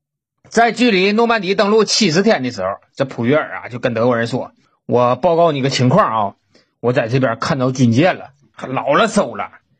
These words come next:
都在这多佛尔港停着呢，可能是要进攻加莱。”在第五十六天的时候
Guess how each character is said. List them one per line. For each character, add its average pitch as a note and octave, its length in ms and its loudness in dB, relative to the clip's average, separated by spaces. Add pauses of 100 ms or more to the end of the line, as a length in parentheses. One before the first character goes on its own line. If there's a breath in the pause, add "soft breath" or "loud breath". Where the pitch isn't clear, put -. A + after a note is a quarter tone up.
(240)
都 F#3+ 180 2
在 B2 180 -2
这 D3+ 120 2
多 D#3+ 140 0
佛 D3+ 80 0
尔 E3 100 2
港 A2+ 300 -4
停 B2+ 240 -2
着 D#3+ 100 4
呢， C#3 140 -4 (480)
可 C3+ 180 -4
能 D#3 220 0
是 G#3 200 4
要 F3+ 320 2
进 E3+ 300 -2
攻 D#3 180 0
加 C#3 200 -2
莱。” G2+ 240 -8 (960)
在 B3 180 2
第 C#4 180 2
五 D#3 160 0
十 F#3 160 2
六 D4 180 4
天 F#3 200 0
的 C#3+ 100 -4
时 B2 120 -2
候 C#3 160 0